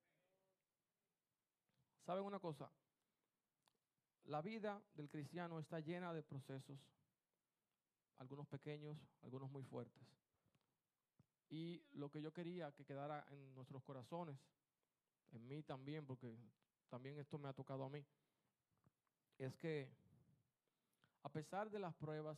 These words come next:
y las dificultades, tenemos que mantenernos fieles en el Señor. Tenemos que mantenernos santos, apartados de las cosas que a Dios no le agradan. Tenemos que ser luz en medio de las tinieblas, tenemos que ser la sal de este mundo.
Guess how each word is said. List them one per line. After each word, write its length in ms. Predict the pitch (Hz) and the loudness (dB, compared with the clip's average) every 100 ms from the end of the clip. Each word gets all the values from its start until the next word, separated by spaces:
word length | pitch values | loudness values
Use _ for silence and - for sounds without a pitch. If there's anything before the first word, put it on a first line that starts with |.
| - | -4
y 40 | 143 | -6
las 140 | 139 | -4
dificultades, 680 | 139 139 139 131 143 139 135 | -6 -6 -6 -2 -2 -2 -2
tenemos 280 | 139 147 156 | -2 -2 0
que 100 | 156 | -2
mantenernos 540 | 143 143 139 143 139 | -2 -4 -4 -4 -6
fieles 380 | - 147 143 139 | -2 -2 -2 -6
en 60 | 123 | -10
el 60 | |
Señor. 300 | 127 123 123 127 _ _ _ _ _ _ _ _ _ _ _ - | -10 -8 -10 -12 _ _ _ _ _ _ _ _ _ _ _ -4
Tenemos 200 | 151 165 | -2 0
que 100 | 175 | -2
mantenernos 500 | 156 151 147 156 139 | -4 -4 -6 -6 -4
santos, 500 | 151 151 143 - 117 - - - - _ _ - | -2 -2 -2 -8 -10 -14 -20 -20 -20 _ _ -8
apartados 560 | 143 143 135 - 185 175 | -2 0 0 2 2 2
de 80 | |
las 100 | 160 | -2
cosas 220 | 156 151 156 | -4 -8 -6
que 80 | |
a 40 | 143 | -4
Dios 200 | 143 143 | -4 -4
no 100 | 147 | -2
le 80 | 143 | 0
agradan. 360 | 123 117 117 120 _ _ _ _ _ _ | 0 -2 -6 -12 _ _ _ _ _ _
Tenemos 240 | - 165 170 | -6 -4 -4
que 100 | 160 | -4
ser 180 | 170 160 | -2 2
luz 320 | 160 185 165 | 4 4 4
en 80 | 151 | -2
medio 160 | 147 | -2
de 60 | 151 | -2
las 120 | 147 | -4
tinieblas, 480 | 151 143 139 139 139 | -4 -4 -4 -4 -4
tenemos 240 | 143 156 | -4 -4
que 80 | 156 | -4
ser 160 | 147 160 | -2 -2
la 120 | 147 | -2
sal 220 | - 160 | -2 -2
de 60 | 165 | -2
este 180 | 143 151 | -4 -4
mundo. 360 | 139 139 135 | -2 -4 -6